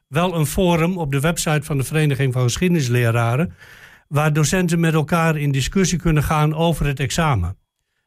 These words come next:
En dat is altijd heel erg interessant. Want je zult merken, als je daar naar zou kijken, leerlingen antwoorden nooit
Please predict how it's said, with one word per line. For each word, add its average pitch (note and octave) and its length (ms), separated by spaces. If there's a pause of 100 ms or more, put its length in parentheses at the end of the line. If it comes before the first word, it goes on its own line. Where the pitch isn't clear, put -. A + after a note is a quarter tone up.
En C3 120
dat C3+ 140
is A#2+ 100
altijd C3 320
heel F3+ 300
erg E3 180
interessant. D3 680 (460)
Want B2+ 160
je D#3 100
zult C3 260 (440)
merken, F3 460
als C#3 140
je E3 80
daar C#3 160
naar C3 160
zou A#2 160
kijken, D#3+ 440 (280)
leerlingen F#3+ 800
antwoorden C#3+ 680
nooit E3+ 460